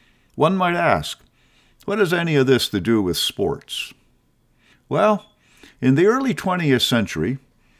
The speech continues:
the Carlisle, Pennsylvania Indian School fielded one of the greatest intercollegiate football teams of all time.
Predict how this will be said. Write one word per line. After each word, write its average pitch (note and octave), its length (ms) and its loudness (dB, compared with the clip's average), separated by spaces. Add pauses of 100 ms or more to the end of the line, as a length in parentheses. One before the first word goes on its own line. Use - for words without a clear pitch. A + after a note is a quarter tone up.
(240)
the - 60 -16
Carlisle, F#3+ 600 0
Pennsylvania D3+ 680 -2
Indian A2+ 500 0
School A#2 400 -2
fielded C3+ 480 0
one B2+ 160 0
of A#2+ 80 0
the G2 80 -2
greatest C#3 640 0
intercollegiate C#3 800 -2
football C3+ 480 -2
teams B2+ 460 -2
of E2 120 -4
all B2 420 -2
time. F2 520 -8